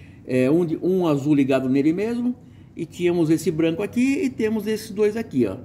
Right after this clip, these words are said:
Esses dois aqui não é, é do Velocino. Quando você vê um que tá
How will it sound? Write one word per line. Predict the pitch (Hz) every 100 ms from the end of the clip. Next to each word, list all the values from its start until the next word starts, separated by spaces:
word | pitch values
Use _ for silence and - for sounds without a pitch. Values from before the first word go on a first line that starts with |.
| - -
Esses | - 285 262
dois | 202 196
aqui | 175 233 240 254 - 170 - -
não | 190 247 160
é, | 113
é | 151
do | 151
Velocino. | 165 208 208 139 113
Quando | 170
você | 190 196 247
vê | 214
um | 180 147
que | -
tá | - 160 -